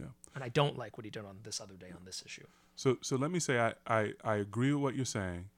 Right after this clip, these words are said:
Speaker 2: Mm.
Speaker 1: and I'm troubled by what we're saying.
Speaker 2: Huh.
Speaker 1: Because I think that, that kind of calculus, um, leaves a lot of room for Christians to act in ways that are not principled.
Speaker 2: Huh.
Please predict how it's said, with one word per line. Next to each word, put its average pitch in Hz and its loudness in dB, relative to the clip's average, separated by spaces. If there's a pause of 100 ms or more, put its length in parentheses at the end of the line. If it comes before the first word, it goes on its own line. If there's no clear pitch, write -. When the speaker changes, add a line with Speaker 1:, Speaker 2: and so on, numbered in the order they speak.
(140)
Speaker 2:
Mm. 127 0
Speaker 1:
and 120 4
I'm 107 2
troubled 98 0
by 95 -2
what 95 -4
we're 104 -8
saying. 107 -10 (340)
Speaker 2:
Huh. 156 4 (680)
Speaker 1:
Because 123 2
I 131 4
think 151 0 (120)
that, 139 4
that 135 2
kind 139 -2
of 117 -4
calculus, 113 -4 (580)
um, 104 0
leaves 123 0
a 110 2
lot 104 2
of 110 -2
room 104 0
for 101 -6
Christians 98 -6
to - -6
act 104 -4
in 101 -4
ways 98 -6
that 98 -6
are 90 -6
not 90 -8 (100)
principled. - -14 (800)
Speaker 2:
Huh. 151 2